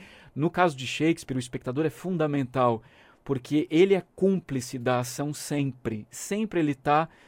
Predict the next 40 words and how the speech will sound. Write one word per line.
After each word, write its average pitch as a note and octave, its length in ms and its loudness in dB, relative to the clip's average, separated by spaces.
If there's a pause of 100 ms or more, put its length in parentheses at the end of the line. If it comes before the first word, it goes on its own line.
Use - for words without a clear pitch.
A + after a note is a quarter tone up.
(200)
é, C3+ 120 -4
sendo F#3 320 -2
informado G3 1000 2
de D#3 120 -4
alguma D#3 340 -2
coisa C#3 500 2 (220)
que E3+ 120 -2
vai F3 180 2
acontecer F3+ 440 -4
na G3 120 -2
sequência. D3 760 -2 (220)
Se - 120 -2
essa E3+ 160 0
coisa D3 220 0
vai C3 100 -4
ser B2+ 140 -8
cumprida C3+ 500 -2
à A#2+ 40 0
risca D#3 380 -6
é F#3+ 40 0
uma F#3 160 -2
outra F3 320 0
questão. D3+ 500 -2 (380)
Mas C3+ 260 0
a D#3+ 60 2
plateia E3 840 2
é C#3+ 160 4
uma, D#3 520 2
é D3 80 2
um E3+ 100 0
triângulo F3 540 2
importantíssimo A3+ 800 -4
em B2 60 -2
Shakespeare. A#2+ 380 -6
Não, D#3+ 120 -4
ela E3+ 160 2
não G#3 140 0
é B3 60 0
apenas F3+ 560 -2
uma, D#3+ 380 2